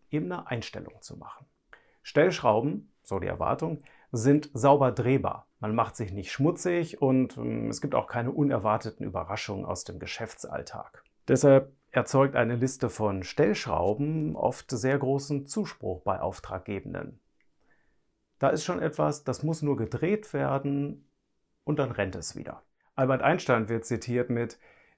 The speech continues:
„Man soll die Dinge so einfach machen wie möglich, nur nicht einfacher.“ Doch das sind Stellschrauben oft. Sie sind ein bisschen zu einfach.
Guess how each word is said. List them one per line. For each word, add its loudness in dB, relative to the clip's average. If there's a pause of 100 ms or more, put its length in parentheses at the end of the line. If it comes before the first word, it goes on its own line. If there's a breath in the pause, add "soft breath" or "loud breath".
(140)
„Man 4
soll 6
die 0
Dinge 4
so 0
einfach 0
machen 0
wie -2
möglich, -2 (160)
nur 0
nicht -2
einfacher.“ -6 (1080 soft breath)
Doch 0
das 2
sind -4
Stellschrauben -2
oft. -12 (220)
Sie 0
sind -4 (220)
ein -6
bisschen -6
zu -2
einfach. -6